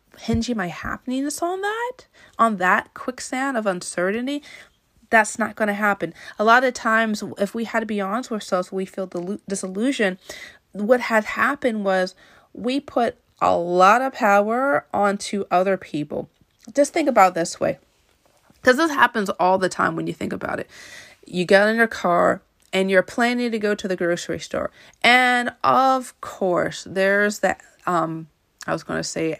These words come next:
asshole. I, 'cause, yeah, I did say asshole. <laughs> Behind you who's trying to rubberneck or trying to force you to speed up or just aggressively driving around you. And you know they probably have nowhere to go important. They just, like, get in the car and,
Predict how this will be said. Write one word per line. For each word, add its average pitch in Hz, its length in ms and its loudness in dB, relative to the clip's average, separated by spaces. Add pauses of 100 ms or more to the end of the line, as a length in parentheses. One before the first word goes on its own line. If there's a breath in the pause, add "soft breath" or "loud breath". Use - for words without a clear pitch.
asshole. 160 520 -2
I, 190 100 6
'cause, 233 240 -2
yeah, 359 160 -2
I - 80 2
did 214 160 -4
say 160 160 -2
asshole. 156 340 0 (240)
<laughs> - 540 4
Behind 214 480 4
you 185 220 0
who's 175 420 -2 (280 loud breath)
trying 220 180 4
to 190 100 6
rubberneck 180 680 4 (320 loud breath)
or 185 460 6
trying 202 380 0
to 190 80 -2
force 202 400 -2
you 190 60 -2
to 170 100 -4
speed 220 540 0
up 202 360 4 (220 loud breath)
or 202 180 6
just 226 200 -2
aggressively 202 800 0
driving 190 380 -2
around 180 400 -4
you. 170 140 -2 (240 loud breath)
And 240 160 0
you 277 80 2
know 277 220 4
they 254 140 -2
probably 202 360 2
have 165 160 -2
nowhere 170 480 2
to 156 80 -2
go 160 240 0
important. 160 600 -2
They 180 140 6
just, 185 320 -2
like, 170 440 0
get 170 180 2
in 165 80 -4
the 160 80 -4
car 170 340 2
and, 156 160 0